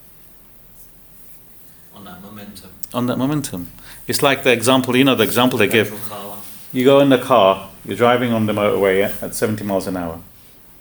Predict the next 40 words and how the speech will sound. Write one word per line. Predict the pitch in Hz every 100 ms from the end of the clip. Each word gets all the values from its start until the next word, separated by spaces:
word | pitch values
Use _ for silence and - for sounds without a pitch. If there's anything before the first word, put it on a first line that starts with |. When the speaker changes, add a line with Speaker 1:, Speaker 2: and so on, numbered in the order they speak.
| -
Speaker 2:
If | 123
you | 165
brake, | - 113 131 92 - - - - _ - - - -
the | - -
car's | - 165
not | 196
gonna | 156 113
stop | 143 123
straight | - 123
away. | 123 131
It's | 110
still | 180
gonna, | 156 131 120 113
there's | 123
still | 185
gonna | 170 147
be | 120
some | 120 123
momentum | 113 127 139 113 95
going. | 104 113 82 - - - - - - - - -
It | 110
may | 127 127
take | 131 127
you | 127
to | 120 123
another | 127 123 120 107 95 95 - - -
five | 123
hundred | 123 120
yards | 135 131 87 - - - - - - - - - - - - - - - - - -
when | 104
you | 98
brake. | 95 90 - - - - - - - - - - - - - - - - - -
Even, | 110 113
or | - 104
if | 104
you | 117
run | 123 139
out | 135
of | 117
petrol, | - 151 - 92 85